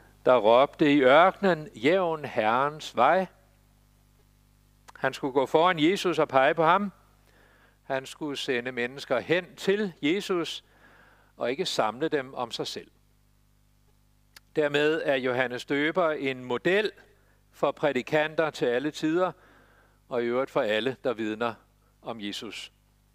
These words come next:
Vi skal være som Johannes Døber. Vi skal pege på Jesus. Og så skal vi sige til mennesker, "Se, der er Guds lam, som bærer verdens synd. Gå hen til ham. Lyt til ham.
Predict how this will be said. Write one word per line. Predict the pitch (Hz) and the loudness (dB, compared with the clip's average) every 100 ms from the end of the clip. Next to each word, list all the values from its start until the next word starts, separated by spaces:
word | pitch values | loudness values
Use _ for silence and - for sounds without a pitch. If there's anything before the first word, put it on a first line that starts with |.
| _ _ _ _ _ _ _ _ _ | _ _ _ _ _ _ _ _ _
Vi | 120 | -14
skal | - 120 | -6 -2
være | 113 139 | 0 0
som | 151 143 | -2 -6
Johannes | 131 127 135 139 139 | -4 -2 0 -2 -4
Døber. | 151 160 180 190 147 | -2 -2 0 -2 -2
Vi | 123 123 | -10 -8
skal | 147 | -8
pege | - 127 123 139 | -2 0 0 -2
på | 151 | -4
Jesus. | 131 180 202 190 165 143 - _ _ _ _ | -2 -2 -2 -4 -4 -4 -8 _ _ _ _
Og | 143 127 | -12 -4
så | 156 | -4
skal | - 165 | -2 -4
vi | 151 | -4
sige | - 151 160 | -4 -4 -4
til | 175 | -4
mennesker, | 139 139 175 - 165 139 - _ - | -2 -4 -4 -4 -2 -2 -8 _ -10
"Se, | - 196 151 - _ _ _ _ - | -2 -2 -2 -12 _ _ _ _ -4
der | 202 226 220 | 0 2 0
er | 185 156 165 175 | 0 0 0 0
Guds | - 151 156 160 - | -4 -6 -4 -4 -2
lam, | 120 165 185 - | 0 0 -2 -8
som | - 160 143 139 | -4 -2 -2 -2
bærer | 120 123 139 143 | 0 2 2 0
verdens | 123 110 120 127 135 123 | 0 0 0 -2 -12 -12
synd. | - - 113 107 _ _ _ _ _ _ _ _ _ _ - | -10 -6 -8 -8 _ _ _ _ _ _ _ _ _ _ -16
Gå | 104 | -6
hen | 120 107 | -6 -6
til | 104 | -4
ham. | 98 107 101 _ _ _ _ _ _ _ _ _ _ _ _ _ _ _ _ _ - | -4 -4 -8 _ _ _ _ _ _ _ _ _ _ _ _ _ _ _ _ _ -10
Lyt | 127 - | -8 -6
til | - 143 | -4 0
ham. | 139 175 143 | 0 0 -6